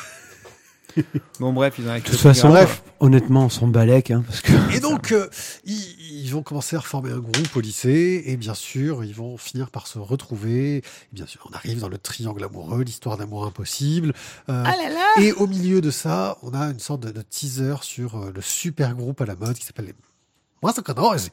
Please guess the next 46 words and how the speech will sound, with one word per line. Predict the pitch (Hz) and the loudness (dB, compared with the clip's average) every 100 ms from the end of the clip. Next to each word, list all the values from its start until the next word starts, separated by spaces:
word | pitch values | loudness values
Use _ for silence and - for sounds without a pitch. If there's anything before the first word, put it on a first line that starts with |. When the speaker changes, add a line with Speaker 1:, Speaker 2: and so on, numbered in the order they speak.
| - - - | -14 -16 -12
Speaker 1:
Voilà, | - 107 117 160 | -8 -6 -4 -6
euh, | 117 101 117 | -8 -12 -8
Masked | 131 - | -8 -8
Boys. | 113 110 151 104 90 - - - | -8 -6 -6 -8 -14 -20 -18 -6
Euh, | 123 120 - | -4 -4 -6
et | |
qui | 110 | -8
sont | - 151 139 110 | -6 -4 -4 -6
tous | - 202 | -6 -4
à | 139 | -4
fond | 135 | -6
dessus | 110 - 180 | -12 -10 -8
parce | 139 - | -8 -8
qu'ils | |
sont | - | -10
trop | 131 | -10
forts, | 127 156 156 | -2 0 0
mais | 123 | -4
qu'apparemment, | - 123 110 101 127 | -4 -4 -4 -8 -8
ils | 101 | -8
risquent | 120 - | -12 -12
de | 98 | -14
se | - | -12
séparer, | - - - 107 101 110 117 120 | -10 -10 -6 -4 -4 -2 -2 -2
euh, | 82 | -6
et | - | -14
cetera. | - | -6
Speaker 2:
Eh | 127 127 | -4 -4
ouais. | 95 - _ - - _ 151 | -8 -20 _ -20 -20 _ -4
Eh | |
ouais. | 151 | 2
Speaker 1:
Euh, | 180 180 | 8 8
Speaker 3:
et | 180 | 8
qu'ils | 135 | 8
vont | 143 | 8
chercher | 131 - | 6 6
une | 139 | 8
nouvelle | 127 123 | 8 6
chanteuse, | - 117 131 127 131 | 4 2 4 4 4
Speaker 1:
ouais. | 123 | 2
Speaker 3:
et | |
qu'elle | 117 120 | 4 4
va | 127 | 4
passer | 120 127 - | 4 2 4
les | 123 | 2
castings, | 120 110 - 156 160 | 2 0 2 4 4